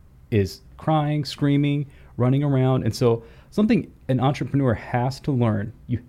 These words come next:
have to learn this or else you won't be successful, in my opinion, is how to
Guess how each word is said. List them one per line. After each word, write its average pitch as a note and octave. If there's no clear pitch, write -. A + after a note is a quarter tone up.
have C3
to B2+
learn A2
this G2+
or A2+
else G2+
you A#2
won't A2+
be A2+
successful, -
in G2+
my G2
opinion, G2+
is -
how C#3+
to D3+